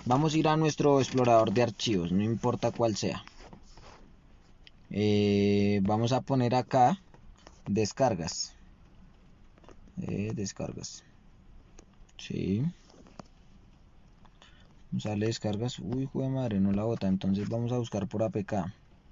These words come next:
Perdón, perdón. A P K. Por el A P K.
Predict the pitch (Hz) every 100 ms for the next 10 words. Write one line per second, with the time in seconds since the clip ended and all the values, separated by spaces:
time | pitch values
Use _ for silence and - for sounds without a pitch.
0 | - - - - - - - - - -
1 | - - 87 90 - 87 90 - - -
2 | 95 - 92 - 95 - - - - -
3 | - - - - - - - - - -
4 | - - - - - - - - - -
5 | - - 107 107 107 104 101 107